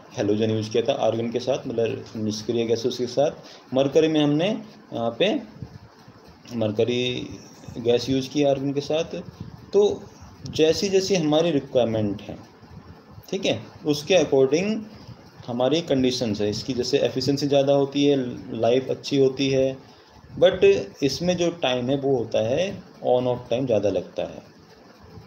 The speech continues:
क्योंकि ionization जब तक नहीं होता है आपका, जो भी हमारी गैस भरी हुई है, तब तक वो डिवाइस आपकी स्टार्ट नहीं होती है, लेकिन एफिशिएंसी ज़्यादा अच्छी होती है।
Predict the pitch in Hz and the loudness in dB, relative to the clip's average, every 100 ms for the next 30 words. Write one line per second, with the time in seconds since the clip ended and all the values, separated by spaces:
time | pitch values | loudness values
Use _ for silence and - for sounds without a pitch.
0 | - 104 113 117 113 95 - - - - | -12 -6 -4 -4 -6 -10 -16 -20 -20 -16
1 | - 110 117 127 131 147 139 135 - 139 | -2 2 4 4 2 2 0 2 0 0
2 | 127 139 135 131 135 131 131 127 127 151 | 0 2 2 2 2 2 2 0 -2 -2
3 | 175 160 - - - - - 117 110 110 | -2 -4 -10 -20 -20 -20 -18 -8 -6 -4
4 | 113 117 113 117 113 - 113 120 117 120 | -2 -2 0 0 0 0 0 0 -2 0
5 | 165 180 - - - 127 131 123 147 143 | 0 -2 -8 -16 -4 -2 -2 0 0 2
6 | 127 143 147 156 - - - - - 113 | 2 4 4 0 -8 -20 -20 -14 -4 2
7 | 120 120 110 107 151 135 - 107 107 117 | 2 2 -2 -2 -2 -2 -2 0 0 -2
8 | 104 98 92 87 85 90 87 85 95 113 | -4 -2 -2 -6 -8 -8 -6 -8 -4 -2
9 | 139 131 117 123 131 127 120 113 117 135 | 0 -2 -2 -4 -4 -4 0 2 4 2
10 | 135 147 139 139 147 156 | 0 0 0 0 -2 -2